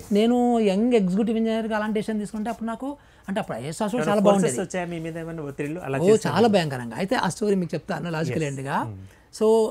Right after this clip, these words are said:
Speaker 1: ఆ, ఆ ఒక్క గ్రామంలో మొదలుపెట్టి,
Speaker 2: మ్మ్.
Speaker 1: so సబ్సిక్వెంట్‌గా ఇంకొక గ్రామంలో,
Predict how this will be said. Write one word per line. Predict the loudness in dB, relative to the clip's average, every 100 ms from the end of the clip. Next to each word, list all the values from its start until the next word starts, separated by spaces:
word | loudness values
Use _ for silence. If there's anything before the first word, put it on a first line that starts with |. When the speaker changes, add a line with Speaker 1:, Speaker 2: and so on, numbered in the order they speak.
| -2
Speaker 1:
ఆ, | -2 0 0 -2 -6 -12 -12 -6
ఆ |
ఒక్క | -4 -2 -2
గ్రామంలో | 2 2 2 2 4
మొదలుపెట్టి, | 6 6 4 0 -4 -6 -8
Speaker 2:
మ్మ్. | -10 -12 -12 -6
Speaker 1:
so | -4
సబ్సిక్వెంట్‌గా | -4 -4 -2 -2 -2 -2
ఇంకొక | 2 2 2
గ్రామంలో, | 0 0 -2 -4 -2 0 -2